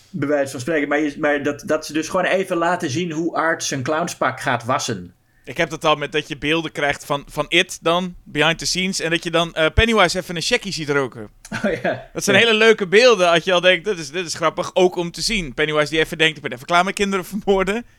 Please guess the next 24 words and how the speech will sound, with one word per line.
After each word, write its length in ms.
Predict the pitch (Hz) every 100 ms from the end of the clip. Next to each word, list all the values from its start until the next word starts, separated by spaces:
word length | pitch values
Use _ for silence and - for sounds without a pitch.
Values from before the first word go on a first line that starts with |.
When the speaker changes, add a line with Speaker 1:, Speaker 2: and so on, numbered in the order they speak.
| _ _ _
Speaker 1:
Ja. 80 | 123
Speaker 2:
Eerst 220 | 208 214
even 200 | 208 190
een 80 | 185
checkie, 280 | 147 - -
jongens." 400 | 143 262 - - _
Speaker 1:
<laughs> 60 |
Ja, 260 | - 190 160
dat 140 | 190
is 120 | 240 208
het 160 | 208
ook. 260 | 202 196 143
Dat 140 | 185
is 200 | 196 190
dan, 300 | 185 170 170
eh, 300 | - 151 147 147 - _ _ _ _ _
de 180 | - 139
categorie, 920 | 127 175 180 - 165 170 165 160 151
eh, 640 | - 147 147 147 143 139 - -
schurk 480 | - - 180 156 156
uit 200 | 135 143
de 120 | 147
context 500 | 160 165 147 104 -
halen. 460 | 120 95 92 95